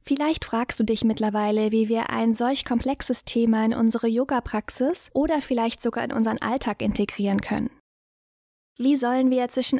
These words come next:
all unseren täglichen Verpflichtungen auch noch zu göttlicher Erkenntnis und Vereinigung finden?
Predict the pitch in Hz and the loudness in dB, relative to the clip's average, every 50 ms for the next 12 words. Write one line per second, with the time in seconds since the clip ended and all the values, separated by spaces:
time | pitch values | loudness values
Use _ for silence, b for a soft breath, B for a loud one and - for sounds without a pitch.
0 | - - - 285 311 - 302 285 277 277 262 262 - 269 285 - - 269 - 247 | -2 -2 -4 -2 0 2 2 2 4 2 0 0 0 0 0 0 0 0 0 0
1 | 247 - 226 220 - 226 226 220 - - 214 214 214 214 226 - - 233 233 254 | 0 0 -4 -4 -2 -2 -2 -2 -2 -2 -2 0 0 0 -2 -2 -2 0 0 0
2 | - - 247 240 - - - - 226 - - 254 269 - - 285 - - 277 277 | 0 0 -2 -2 0 -2 -2 -2 -2 -2 -2 -4 -4 -2 -2 -2 0 0 -2 -2
3 | - 269 - - - 247 233 240 - 233 226 226 220 - 226 214 - - 226 - | -2 -6 -6 -2 0 0 0 2 2 2 2 2 0 0 -2 -4 -4 -6 -8 -4
4 | 220 214 214 214 214 - - 202 208 208 - - 214 202 - - - - 240 262 | 0 2 4 4 4 2 0 -2 -2 -4 -2 -2 -2 -2 -4 -4 -6 -4 -4 -4